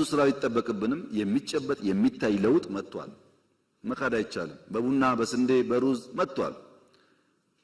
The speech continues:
ገና ግን ብዙ ስራ ይጠበቅብናል። ጥያቄ የለውም እሱ። ያልታረሰ ቦታ ሰፊ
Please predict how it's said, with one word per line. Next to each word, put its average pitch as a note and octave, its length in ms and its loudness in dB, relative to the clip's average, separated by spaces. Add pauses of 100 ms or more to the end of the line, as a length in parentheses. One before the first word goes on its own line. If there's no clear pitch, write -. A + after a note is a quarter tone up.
(600)
ገና B2+ 340 0
ግን D3+ 180 0
ብዙ B2 160 -4
ስራ A#2+ 160 0
ይጠበቅብናል። D#2+ 640 -6
ጥያቄ A#2 260 -2
የለውም D2+ 320 -8
እሱ። - 120 -20 (260)
ያልታረሰ G#2 520 -4
ቦታ A2+ 240 0
ሰፊ - 220 -6